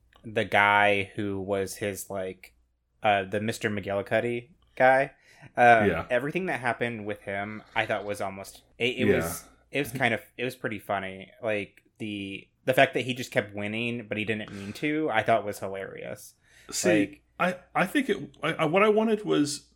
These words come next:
Speaker 2: weirder bets. Like, they get to bet
Speaker 1: Mm-hmm.
Speaker 2: on stuff that they want to bet on. Like, I likened it to the movie Rat Race.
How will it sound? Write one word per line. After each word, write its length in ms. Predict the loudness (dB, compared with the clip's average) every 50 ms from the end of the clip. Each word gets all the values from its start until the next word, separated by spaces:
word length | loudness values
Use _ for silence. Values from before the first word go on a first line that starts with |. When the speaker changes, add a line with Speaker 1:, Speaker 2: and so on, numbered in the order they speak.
| _ _ _ _ -4
Speaker 2:
weirder 420 | 0 2 4 4 6 6 4 2
bets. 520 | 0 0 0 0 0 -2 -4 -8 -10 -6
Like, 240 | -2 -2 -2 -2 2
they 140 | 2 4 4
get 220 | 4 2 0 0
to 100 | -2 -4
bet 360 | -4 -2 -2 0 0 0 0 -2
Speaker 1:
Mm-hmm. 180 | -4 -6 -4 -6
Speaker 2:
on 120 | -6 -6
stuff 500 | -8 -10 -10 -12 _ _ 0 0 0 0
that 140 | 0 -2 4
they 120 | 6 6
want 260 | 6 6 6 2 0
to 100 | -2 -6
bet 200 | -4 -2 -2 -2
on. 100 | 0 -2 -2
Like, 140 | -4 -4 -2
I 60 | 0 2
likened 360 | 2 2 0 0 -2 -4 -4
it 120 | -6 -6 -6
to 80 | -4
the 60 | 0
movie 240 | 0 0 0 0 -2
Rat 340 | -2 -2 -2 0 0 0 -2
Race. 460 | -4 -6 -6 -6 -8 -8 -10 -10 -10